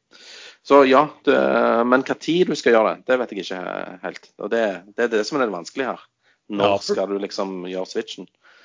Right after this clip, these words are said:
Speaker 2: Ikke sant, for at nå holder jo på, man på å snakke om, altså, nedstengninger i, eh, i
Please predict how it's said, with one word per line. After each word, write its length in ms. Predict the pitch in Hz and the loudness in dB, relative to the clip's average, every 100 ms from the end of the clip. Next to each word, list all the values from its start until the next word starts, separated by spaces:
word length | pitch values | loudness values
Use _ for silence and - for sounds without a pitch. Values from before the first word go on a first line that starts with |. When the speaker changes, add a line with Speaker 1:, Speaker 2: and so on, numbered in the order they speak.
| 175 | -2
Speaker 2:
Ikke 160 | 165 | 0
sant, 240 | 165 117 110 | 0 -2 0
for 160 | 170 | 0
at 80 | 170 | 2
nå 140 | 170 165 | 4 4
holder 160 | 180 151 | 6 4
jo 80 | 143 170 | 2 -2
på, 80 | 180 | -2
man 140 | 180 180 | 0 2
på 140 | 160 139 | 4 4
å 80 | 127 | 2
snakke 240 | 139 143 | -2 -6
om, 140 | 120 117 | -4 -4
altså, 160 | 113 135 | -2 0
nedstengninger 800 | 131 110 - 120 107 110 117 120 | 0 0 -2 -4 -4 -4 -4 -2
i, 120 | 120 117 | 0 2
eh, 640 | 110 110 110 110 110 107 | 2 0 -2 -2 -4 -4
i 140 | 113 | -6